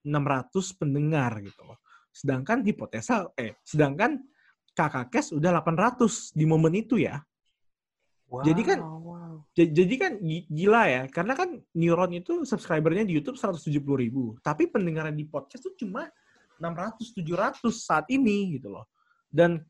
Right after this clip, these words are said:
Speaker 1: Kakak Kes itu udah ngalahin dua ratus poin, dua ratus kali lebih banyak daripada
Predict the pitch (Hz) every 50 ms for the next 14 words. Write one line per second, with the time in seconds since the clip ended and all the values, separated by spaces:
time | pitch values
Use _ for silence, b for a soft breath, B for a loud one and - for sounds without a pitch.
0 | _ _ _ _ - - 160 170 165 156 - 196 - 226 220 302 330 302 226 208
1 | 185 165 165 165 160 165 156 165 180 175 165 151 151 151 151 151 151 - - -
2 | 202 220 269 269 214 208 214 202 170 160 156 151 156 151 - 156 156 165 175 170
3 | 165 196 202 185 190 180 - - 143 147 170 190 190 196 202 240 247 247 - -
4 | 147 147 147 143 - 139 135 151 202 233